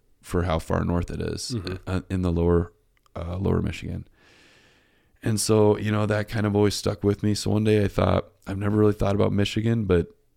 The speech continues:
Speaker 1: um, it's, it sounds like there's some good ground there and, and,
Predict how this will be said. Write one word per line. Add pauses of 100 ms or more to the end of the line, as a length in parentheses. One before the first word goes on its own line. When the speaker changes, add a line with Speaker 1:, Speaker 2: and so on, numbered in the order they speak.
(120)
Speaker 1:
um, (1200)
it's,
it
sounds
like
there's
some
good
ground
there
and,
and,